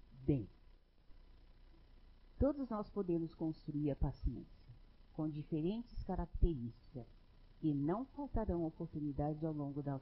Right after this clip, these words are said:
das nossas existências. Ah, mas não falta mesmo. Eu tenho uma filha que fala assim: quando o Papai do Céu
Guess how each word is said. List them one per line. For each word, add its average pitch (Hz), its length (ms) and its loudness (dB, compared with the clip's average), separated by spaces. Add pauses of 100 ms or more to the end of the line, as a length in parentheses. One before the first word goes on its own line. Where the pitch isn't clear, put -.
(200)
das 143 140 -4 (100)
nossas 131 340 -8
existências. 127 480 -10 (880)
Ah, 139 220 -2
mas 139 180 -2
não 127 120 -8
falta 170 340 -2
mesmo. 156 240 -6 (1120)
Eu 147 120 -4
tenho 160 220 8
uma 165 200 0
filha 170 320 -2
que - 100 -4
fala 156 240 0
assim: 135 340 -4 (1600)
quando 156 360 0
o 165 40 -2
Papai 160 320 2
do 156 120 -4
Céu 151 580 -2